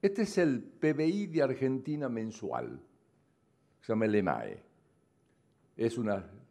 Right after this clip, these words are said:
cifra mensual desestacionalizadas y ustedes van a ver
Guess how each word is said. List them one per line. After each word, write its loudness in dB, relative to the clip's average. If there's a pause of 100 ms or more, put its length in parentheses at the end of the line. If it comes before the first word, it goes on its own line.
(420)
cifra -4
mensual 2
desestacionalizadas -2 (760)
y -8
ustedes -6
van -2
a 0
ver -2